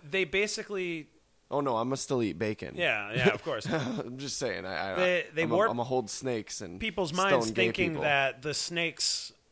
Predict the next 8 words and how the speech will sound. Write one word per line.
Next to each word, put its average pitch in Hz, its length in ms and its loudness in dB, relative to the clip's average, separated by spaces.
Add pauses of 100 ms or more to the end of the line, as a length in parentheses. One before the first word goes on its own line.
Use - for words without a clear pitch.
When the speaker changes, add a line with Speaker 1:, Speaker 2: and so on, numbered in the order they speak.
Speaker 1:
you 151 100 -4
know, 120 280 2 (140)
are, 127 440 4 (100)
like, 131 200 -2
they 151 100 -8
tried, 190 400 0
they 156 160 -6 (260)
the, 165 160 -2